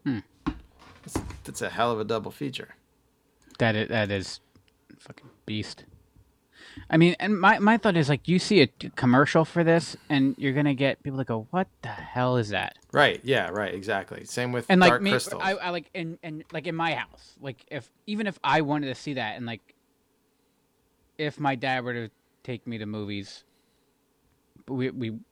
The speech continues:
Speaker 1: wouldn't. We would go and see, like, "Oh, there's gonna be a race car at this gas station. We're gonna go to that."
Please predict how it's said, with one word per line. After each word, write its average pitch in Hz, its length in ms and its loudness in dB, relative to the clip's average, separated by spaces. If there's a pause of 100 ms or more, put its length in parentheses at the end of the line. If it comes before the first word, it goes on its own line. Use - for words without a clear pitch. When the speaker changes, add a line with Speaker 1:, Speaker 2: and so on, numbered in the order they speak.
(120)
Speaker 1:
wouldn't. 104 320 -2
We 113 120 -8
would 104 160 -10
go 101 200 0
and 101 140 -6
see, - 160 -8
like, 95 180 -8
"Oh, 127 160 2
there's 104 220 -2
gonna 104 160 -4
be 98 100 -2
a 92 60 0
race 117 260 0
car 98 220 -2
at 95 80 -10
this - 140 -20
gas 113 260 0
station. 95 420 -14
We're - 80 -20
gonna - 140 -20
go - 100 -14
to - 120 -16
that." 113 160 -4